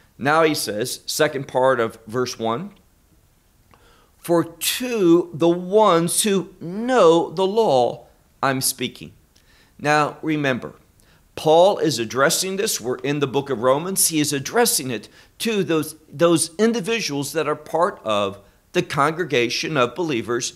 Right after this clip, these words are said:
in the city of Rome. And a good portion of them were Jewish. And therefore, they knew what the law says. And in this case, he's writing to them in a unique way, and he says,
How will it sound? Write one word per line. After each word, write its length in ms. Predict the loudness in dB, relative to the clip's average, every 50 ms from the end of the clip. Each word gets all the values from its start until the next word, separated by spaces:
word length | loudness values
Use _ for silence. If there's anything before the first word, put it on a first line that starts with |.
| _ _
in 340 | -4 -2 -2 -2 -2 -4 -4
the 100 | -4 -4
city 420 | -4 -4 -2 -4 -4 -4 -2 -4
of 180 | -4 -4 -6 -6
Rome. 360 | -4 -4 -4 -4 -6 -12 -14 _ _ _ _ _ _ -20 -20 -20 -20 -20 _ _ 0
And 280 | 2 2 2 0 -2 0
a 120 | 0 0 0
good 320 | 4 2 2 2 2 -4
portion 480 | -8 -4 -2 -2 -2 -2 -4 -4 -6 -8
of 100 | -8 -6
them 400 | -6 -6 -4 -6 -6 -8 -12 _ _ _ _
were 480 | -8 -4 0 0 2 0 0 -2 -6 -12 -8
Jewish. 720 | -6 -6 -4 -4 -6 -6 -6 -6 -6 -6 -8 -10 -16 _ _ _ _ _ _ -20 -20 -20 -4
And 220 | -2 0 0 4 4
therefore, 580 | 4 2 2 -2 -4 0 2 2 2 2 -2 -6
they 360 | -12 0 4 4 4 4 2
knew 520 | -2 -2 -2 0 0 0 -2 -4 -6 -10 -18 _ _ _ _ _ _ _ _ _ _ _
what 200 | -4 -4 -2 -2
the 100 | -4 -4
law 520 | -2 0 0 0 2 0 -2 -4 -6 -10 _ _ _ _ _
says. 680 | -8 -6 -4 -4 -4 -4 -6 -6 -6 -6 -6 -8 -10 -14 _ _ _ _ _ _ _ _ _ _ _ _ _
And 300 | -2 -2 -2 -2 -6 -10 _ _
in 220 | 2 2 4 4 4
this 200 | 2 2 2 -2
case, 440 | -4 -4 -4 -4 -2 -2 -2 -4
he's 340 | -4 -6 -6 -4 -4 -2 -2
writing 460 | 0 2 2 2 2 2 0 -2 -4 -4
to 180 | -6 -6 -6
them 380 | -2 0 0 0 0 0 -2 -4
in 160 | -4 -4 -2
a 40 | -2
unique 480 | 0 0 -2 -2 0 0 0 0 -2 -2
way, 180 | 2 2 2
and 80 | 2 0
he 100 | -4 -4
says, 600 | -4 -4 -2 -2 -4 -4 -6 -10 -10 -10 -12 -14